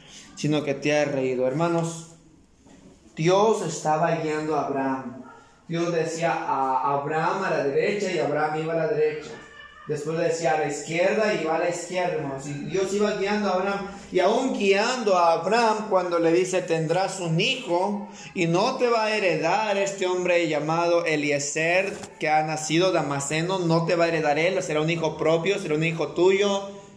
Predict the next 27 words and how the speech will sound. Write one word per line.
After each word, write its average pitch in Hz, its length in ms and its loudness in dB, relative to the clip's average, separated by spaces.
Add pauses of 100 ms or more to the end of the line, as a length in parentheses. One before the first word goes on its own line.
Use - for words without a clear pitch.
(440)
Usted 175 340 0
conoce 165 320 0
la 147 80 2
historia 170 500 2
que 165 140 -2
dice 160 240 -2
Sara: 170 320 0
"Bueno, 165 340 0
si 160 140 -6
voy 160 80 0
a 160 60 -4
tener 160 180 -2
un 156 100 -2
hijo, 160 200 0
va 151 80 4
a - 60 0
ser 156 140 -6
por 170 140 2
mi 180 100 -2
sierva". 139 460 4
Y 143 80 2
usted 151 220 0
puede 160 260 2
ver 160 140 2
el 160 100 -6
conflicto 160 400 -6
asiro-palestino 151 880 -4